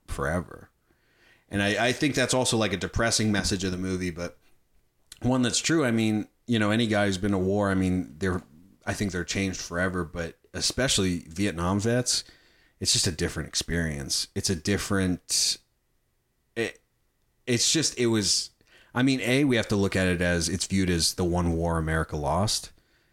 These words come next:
It was also when we lost our respect for veterans, 'cause they would come home and be protested, and a lot of them didn't even have a choice to go. They were fucking drafted.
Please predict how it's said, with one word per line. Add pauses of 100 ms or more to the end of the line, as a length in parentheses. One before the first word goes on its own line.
(180)
It
was
also
when (420)
we
lost
our
respect
for
veterans, (560)
'cause
they
would
come
home
and
be
protested,
and (280)
a
lot
of
them
didn't
even
have
a
choice
to
go. (720)
They
were
fucking
drafted.